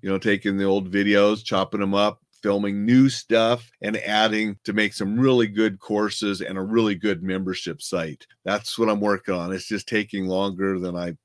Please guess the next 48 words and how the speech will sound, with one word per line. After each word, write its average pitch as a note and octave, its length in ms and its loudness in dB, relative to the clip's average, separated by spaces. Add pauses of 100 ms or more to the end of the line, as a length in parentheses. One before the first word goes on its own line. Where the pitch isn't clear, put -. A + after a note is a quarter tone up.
wanted G#2 640 0
because F#2+ 340 -4
there's F2+ 180 -6
a D#2 140 -8 (260)
big G2 200 -2
learning F#2+ 360 0
curve F2+ 340 -2
learning F#2 340 -2
the E2 80 -8
platforms F2 640 -6
and E2 140 -14
such - 400 -10 (240)
to F#2 80 -4
make F#2+ 320 -2
it - 180 -4
the F2+ 100 -14
way F#2 160 -2
I F2 60 -2
want F2 320 -4
it. - 80 -16 (540)
And A2+ 160 2
Jay G#2 220 8
says G#2 320 2
about F#2+ 300 2
the F2+ 100 -4
cane F2+ 320 -4
stuff. E2 320 -8
So - 100 -6
yes, G2 480 0 (120)
gonna G#2+ 180 2
have A2+ 280 6
that A#2 260 6
cane A2 340 0
stuff A2 500 2 (220)
in G#2+ 180 -4
an G2 200 -2
online A2 580 2
course. A2 640 0 (100)
You F#2 180 -14
know, G2+ 60 -4
I'm G2+ 200 -2
working A2 340 0
on G#2+ 80 2
that G#2 180 0
stuff G2+ 320 0
now. E2 360 -6 (500)
Dixon's B2 460 0
here. C3 420 6